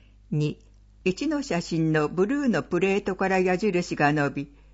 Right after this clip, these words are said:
小坪一丁目共同住宅外構の中央に設置されている様子が示されています。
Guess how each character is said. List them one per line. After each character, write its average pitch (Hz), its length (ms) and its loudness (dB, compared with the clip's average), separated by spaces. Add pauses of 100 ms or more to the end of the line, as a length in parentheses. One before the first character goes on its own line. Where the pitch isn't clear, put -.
(180)
小 - 140 -2
坪 277 320 -2
一 269 160 0
丁 269 340 -2
目 254 160 4
共 254 360 2
同 254 260 4
住 247 260 -2
宅 151 240 -4 (120)
外 220 240 0
構 262 260 0
の 254 160 2
中 262 300 -2
央 262 240 2
に 156 120 0
設 151 320 -2
置 185 140 -4
さ 196 160 0
れ 185 120 0
て 185 200 4
い 185 60 6
る 180 120 0
様 180 200 2
子 180 160 -6
が 170 120 2
示 160 320 -2
さ 160 120 -2
れ 139 140 -2
て 135 140 -2
い 123 120 4
ま 117 160 0
す。 - 240 -18